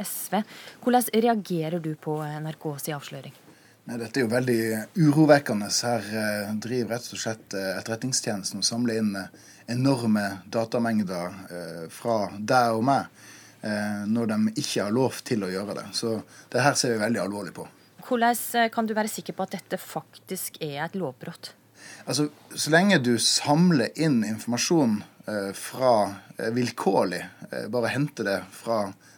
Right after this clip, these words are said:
Speaker 2: det, de store datastrømmene som du kan finne, eh, løpende rundt digitalt, eh, i, mellom verdensrommet og så videre, så er det ulovlig ifølge e-loven.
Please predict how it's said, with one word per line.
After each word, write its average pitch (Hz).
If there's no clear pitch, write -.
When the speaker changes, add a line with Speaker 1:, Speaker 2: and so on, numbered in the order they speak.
Speaker 2:
det, 113
de 110
store 123
datastrømmene 110
som 101
du 98
kan 107
finne, 117
eh, 95
løpende 139
rundt 110
digitalt, 104
eh, 87
i, 90
mellom 131
verdensrommet 104
og 95
så -
videre, 107
så 143
er -
det 120
ulovlig 123
ifølge 101
e-loven. 107